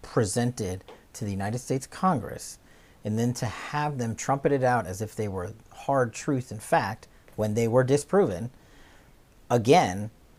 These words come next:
destroyed the American people's confidence in our institutions. Because our institutions just don't lie in the executive branch. It's not just the D O J and the F B I, but it's also the judiciary, the federal judges,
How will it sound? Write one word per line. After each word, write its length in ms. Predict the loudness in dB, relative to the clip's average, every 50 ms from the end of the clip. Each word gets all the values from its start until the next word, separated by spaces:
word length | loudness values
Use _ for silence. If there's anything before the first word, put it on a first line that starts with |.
| -20 _ -20 -20 -20 -20 -20 -20 -20 -20 -20 -20 -20 -20 -20 -20 -14 -8 -4
destroyed 840 | -2 0 0 0 -2 -2 0 4 6 6 6 6 6 4 2 0 -2
the 120 | -4 -4 -4
American 520 | -4 -2 -2 -2 -2 -2 -2 -2 -2 -2
people's 400 | -2 -4 -4 -4 -4 -4 -6 -8
confidence 800 | -8 -10 -4 0 0 0 0 0 -4 -6 -6 -6 -6 -8 -12 -10 -4
in 120 | 0 0 2
our 160 | 2 2 0
institutions. 840 | -2 -4 -4 -6 -10 -6 -2 0 0 0 -2 -6 -8 -8 -10 -10 -8
Because 200 | -6 -2 2 4
our 80 | 6 6
institutions 520 | 6 4 0 0 0 0 0 0 -4 -4
just 180 | -4 -4 -4 -4
don't 140 | -4 -4 -4
lie 160 | -4 -4 -4
in 60 | -4
the 60 | -6
executive 440 | -6 -6 -6 -8 -6 -8 -10 -8 -6
branch. 260 | -6 -6 -6 -8 -10
It's 140 | -12 -10 -4
not 240 | -2 0 0 -2 -2
just 300 | -6 -8 -8 -10 -14 -18 -20 -20 -20 -20 -8 -4
the 80 | -2 0
D 160 | 2 2 2
O 80 | 2 0
J 160 | 0 -2 -4
and 80 | -4
the 80 | -6 -8
F 120 | -8 -10 -8
B 120 | -8 -6
I, 200 | -6 -6 -6 -8 -12 -20 -20 -20 -14 -10 -6
but 100 | -4 -2
it's 120 | 2 4
also 500 | 4 4 4 2 0 0 2 0 -2 -4 -6
the 80 | -8
judiciary, 640 | -6 -2 2 2 2 2 2 0 -4 -4 -6 -10 -16 -20 -20 -20 -20 -20 -20 -20 -20 -16 -10
the 120 | -8 -8 -6
federal 460 | -4 2 4 6 6 6 6 4 4
judges, 580 | 6 6 6 6 6 2 -10 -12 -16 -18 -20